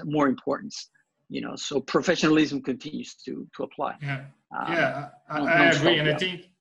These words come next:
Speaker 2: one of the most important thing for the athletes is try to keep them themselves, right? Don't lose,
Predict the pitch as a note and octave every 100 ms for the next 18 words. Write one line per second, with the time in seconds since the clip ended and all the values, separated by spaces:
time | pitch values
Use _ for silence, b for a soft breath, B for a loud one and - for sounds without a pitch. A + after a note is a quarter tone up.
0 | - D#3 G#3 G3+ E3 F3 D3 C#3 D3+ C#3
1 | D#3 D3 C3 C3 D#3 E3 C#3+ - D3 C#3
2 | C3+ - D3+ C3 C#3 C3+ B2+ - - C3+
3 | C3 A#2+ - A#2+ G#2+ A2 A2 B2+ B2+ B2+
4 | B2+ B2